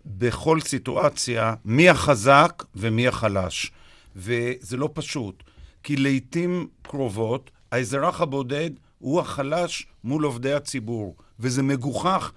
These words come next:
שעוד רודפים אותו אחר כך, גם אם הוא אמר מילה כזאת או אחרת. אבל צריך גם לזכור שיש צד שני למטבע. לפעמים מגיעים, אה, אנשים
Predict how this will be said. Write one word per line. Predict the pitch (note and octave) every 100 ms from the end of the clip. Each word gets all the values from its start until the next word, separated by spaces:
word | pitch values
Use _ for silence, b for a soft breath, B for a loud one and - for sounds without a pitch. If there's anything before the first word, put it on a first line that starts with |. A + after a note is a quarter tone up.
| b b b
שעוד | - D#3 C#3+ C3+ A#2+ - - - E3+ E3+
רודפים | E3 D#3 - F#3+ F#3
אותו | D3+ E3 D3+
אחר | F3+ F#3+
כך, | F3+ D#3+
גם | A3+ A#3
אם | A#3
הוא | G#3+ G3+
אמר | G3 G3
מילה | F3 D#3+ F3
כזאת | - B2 C3+ D3+
או |
אחרת. | C3 B2 G#2 F#2+ - b -
אבל | G2+ A2+
צריך | - D3+
גם | F3 F#3+
לזכור | D#3 - E3
שיש | D3+ C3+
צד | - C#3+ C#3+
שני | C#3 C3
למטבע. | B2+ A#2 A#2 F3+ A#2 E2+ b b b
לפעמים | A2 B2+ B2 F3 D3
מגיעים, | B2 C3 D#3+ E3 C#3 A2 b b b -
אה, | A#2+ B2 -
אנשים | B2+ C3+ - F3 E3 A#2+